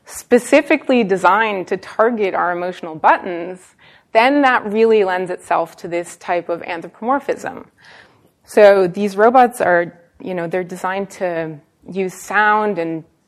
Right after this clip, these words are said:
movement and mimic, uh, ex-, expressions that we automatically associate with states of mind and feelings.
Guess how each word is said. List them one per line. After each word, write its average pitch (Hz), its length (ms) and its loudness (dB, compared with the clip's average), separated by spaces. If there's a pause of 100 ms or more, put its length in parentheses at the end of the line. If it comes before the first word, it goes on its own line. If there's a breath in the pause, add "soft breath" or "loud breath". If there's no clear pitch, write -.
(140)
movement 214 760 -2
and 165 460 -8
mimic, 214 540 -2
uh, 160 280 -10
ex-, - 300 -16
expressions 214 760 -2
that - 120 -2
we 175 100 -2
automatically 185 640 -2
associate 175 680 -8
with 170 160 -8
states 175 280 -8
of 180 60 -6
mind 175 420 -8
and 156 140 -12
feelings. 196 640 -6